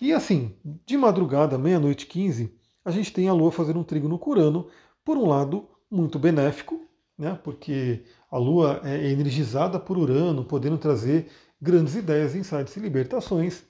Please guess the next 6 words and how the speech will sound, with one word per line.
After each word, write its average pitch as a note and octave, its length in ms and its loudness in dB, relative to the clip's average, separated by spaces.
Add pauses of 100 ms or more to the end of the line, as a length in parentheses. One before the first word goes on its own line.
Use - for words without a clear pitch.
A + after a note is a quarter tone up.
(340)
porém E3+ 240 4
acontece D#3+ 460 -4
na C#3 80 -6
madrugada, B2+ 720 -4 (400)
né? C3+ 140 -8
Então, B2 500 -6